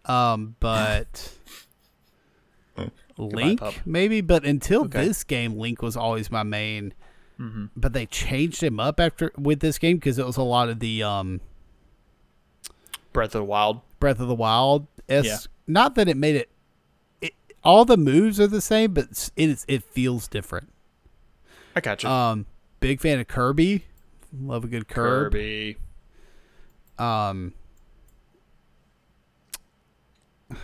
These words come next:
Speaker 1: I'm trying to think of who.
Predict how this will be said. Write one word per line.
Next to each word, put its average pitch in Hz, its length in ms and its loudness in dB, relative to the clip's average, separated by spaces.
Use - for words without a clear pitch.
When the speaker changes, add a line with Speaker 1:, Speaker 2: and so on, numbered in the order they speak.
Speaker 1:
I'm 123 100 -10
trying 160 160 -6
to 110 40 -12
think 110 140 -6
of 95 80 -8
who. 110 320 -8